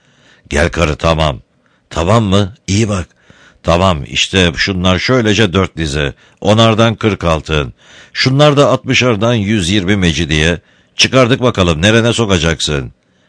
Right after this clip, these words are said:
"Neremeymiş, semerlere." "Semerlere ne demek namussuz?" "Yeni semerlere." "Esah kız, vay kahpe vay. Bu akıl nasıl akıl?"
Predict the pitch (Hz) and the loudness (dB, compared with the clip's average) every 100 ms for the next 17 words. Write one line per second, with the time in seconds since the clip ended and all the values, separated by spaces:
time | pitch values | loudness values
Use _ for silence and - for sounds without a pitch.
0 | _ _ _ - 135 143 113 87 76 - | _ _ _ -4 -2 0 -2 -4 -4 -4
1 | - 135 139 131 131 117 82 - _ _ | -2 0 2 2 0 0 -2 -6 _ _
2 | _ _ - - 104 139 135 147 156 143 | _ _ -6 0 4 4 4 4 4 4
3 | 120 98 78 104 107 123 - 85 71 - | 4 2 0 2 2 0 -2 -2 -2 -8
4 | _ _ _ _ _ - 90 131 143 139 | _ _ _ _ _ -4 -2 0 2 2
5 | 135 127 101 98 80 71 - _ _ _ | 2 2 2 -2 -2 -4 -6 _ _ _
6 | _ _ _ 139 143 156 151 - 92 101 | _ _ _ 0 2 2 0 0 -2 -2
7 | 85 78 90 78 64 - 90 - 92 85 | -2 0 0 0 -8 -2 -2 -2 -2 0
8 | 80 76 _ _ _ 117 131 135 147 127 | 0 -2 _ _ _ -2 -2 -2 -2 0
9 | 131 135 147 120 95 76 | 0 2 0 0 0 -4